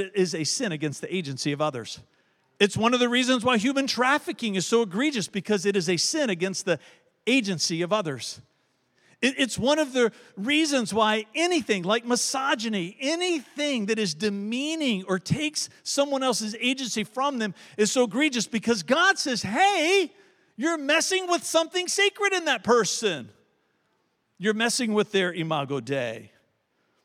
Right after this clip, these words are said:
The agency I have is part of my imago Dei.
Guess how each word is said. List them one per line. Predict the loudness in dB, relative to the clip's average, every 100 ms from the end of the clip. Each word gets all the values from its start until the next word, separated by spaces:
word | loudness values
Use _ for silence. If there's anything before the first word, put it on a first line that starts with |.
| _ _ _ _ _ _ _ _ _ _ _
The | -14 -6
agency | -6 -4 -4 -4 -4 -2
I | -4
have | -6 -8 -12 -18 -20 _ _ _ _ _ _ _ _ _ _ _ _ -14
is | -4
part | 2 2
of | 0
my | -4
imago | -4 -6 -6 -8
Dei. | -8 -10